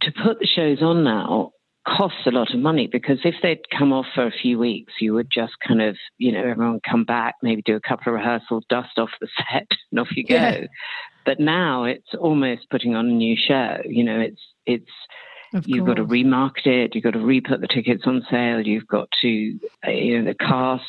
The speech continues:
Speaker 1: some people might want to be in it still, some might not. You
Speaker 2: Yeah.
Speaker 1: don't know.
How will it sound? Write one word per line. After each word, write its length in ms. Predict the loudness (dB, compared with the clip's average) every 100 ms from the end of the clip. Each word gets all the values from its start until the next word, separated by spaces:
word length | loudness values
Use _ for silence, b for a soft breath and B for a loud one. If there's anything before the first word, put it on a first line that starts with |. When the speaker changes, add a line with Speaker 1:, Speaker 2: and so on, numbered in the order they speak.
| -12 -2
Speaker 1:
some 160 | 0 0
people 280 | -2 0 2
might 280 | 2 2
want 260 | 2 0 0
to 60 | 0
be 140 | 2 4
in 100 | 2
it 100 | 0 -2
still, 260 | 0 0 -2
some 200 | 2 4
might 260 | 4 2 2
not. 280 | 2 2 0
You 120 | 0 2
Speaker 2:
Yeah. 80 |
Speaker 1:
don't 240 | 4 4 4
know. 340 | 4 4 2